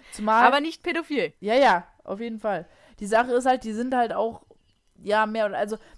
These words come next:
Speaker 1: es war wohl so, dass, dass die Zellengenossin schwanger geworden ist von ihm und, äh, daraufhin haben sie geheiratet, weil sie sonst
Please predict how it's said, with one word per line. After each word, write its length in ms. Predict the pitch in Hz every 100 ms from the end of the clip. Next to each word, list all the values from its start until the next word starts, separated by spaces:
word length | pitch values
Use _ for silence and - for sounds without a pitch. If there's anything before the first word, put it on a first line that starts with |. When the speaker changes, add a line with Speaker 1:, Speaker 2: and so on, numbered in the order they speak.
| _
Speaker 1:
es 140 | 196 -
war 220 | 233 277
wohl 140 | 254 220
so, 200 | 233 269
dass, 280 | 233 208
dass 280 | - 214 - - _ _
die 300 | - 202 214
Zellengenossin 640 | 247 254 262 226 214 208
schwanger 400 | - 208 247 285
geworden 340 | 285 269 277
ist 120 | 285 -
von 180 | 277
ihm 180 | 226 269 370 _ _ _ _ _ _ _ _ _ _ _ _ _
und, 360 | - 208 220 220
äh, 460 | - 214 214 214 208 - _ _ _ _ _ _
daraufhin 600 | 196 220 254 285 - 254
haben 180 | 240 240
sie 120 | 233
geheiratet, 840 | 226 214 214 233 190 180 214 233 _
weil 200 | 185 202
sie 120 | 214
sonst 460 | 196 208 220 -